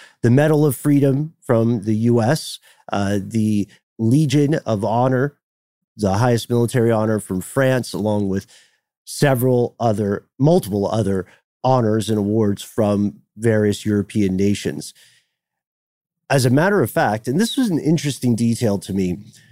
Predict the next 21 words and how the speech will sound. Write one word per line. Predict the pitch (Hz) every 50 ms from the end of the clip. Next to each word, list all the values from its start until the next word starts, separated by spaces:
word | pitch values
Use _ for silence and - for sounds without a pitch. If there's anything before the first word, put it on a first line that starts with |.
| -
she | - - - - 170 190 208 208 196 -
received | 143 143 135 - - - 160 151 143 135 117 -
so | - - - - 156 156 160 165 156
many | 139 143 143 143 139 127 123
medals | 113 113 127 160 175 135 95 92 98 104 - - - _ _ -
for | - - - 127 113 113 107
her | 104 120 113 107 104 98 -
actions | 117 123 123 - - - 117 107 98 -
during | 110 107 104 101 101 104
wartime | 143 180 202 196 - 113 98 92 95 95 98 - - _ _ _ _
that | 123 113 107 - -
she | - - 143 143
would | 135 131 123 104
later | 113 127 135 127 127 127
say | 107 - - 127 117 117 113
she | 104 - - 131 117
lived | 104 98 104 117 135 147 135 123
out | 135 123 123 - -
her | 101 113 -
old | - 101 110 123 123 113
age | 117 104 110 120 139 160 160 - -